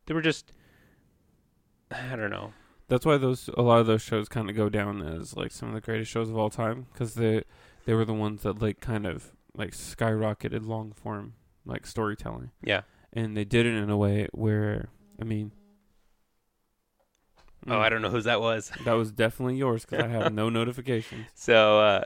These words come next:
Speaker 2: Um, yeah, so David made the mistake of leaving his phone on, on the table again, but it's okay.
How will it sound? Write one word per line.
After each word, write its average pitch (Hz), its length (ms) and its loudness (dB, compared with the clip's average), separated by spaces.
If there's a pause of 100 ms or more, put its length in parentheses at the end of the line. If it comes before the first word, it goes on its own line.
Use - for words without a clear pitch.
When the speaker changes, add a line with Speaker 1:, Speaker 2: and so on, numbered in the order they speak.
Speaker 2:
Um, 113 380 -4 (760)
yeah, 135 160 -12
so 113 140 -20
David 120 320 -10
made 110 160 -2
the 107 40 -4
mistake 110 400 0
of 110 160 -2
leaving 107 280 0
his 104 160 -6
phone 117 260 -2
on, 110 140 -2 (440)
on 113 120 -2
the 107 60 -2
table 113 240 2
again, 104 300 -2 (160)
but 113 200 2 (260)
it's 120 220 -2
okay. 110 240 -4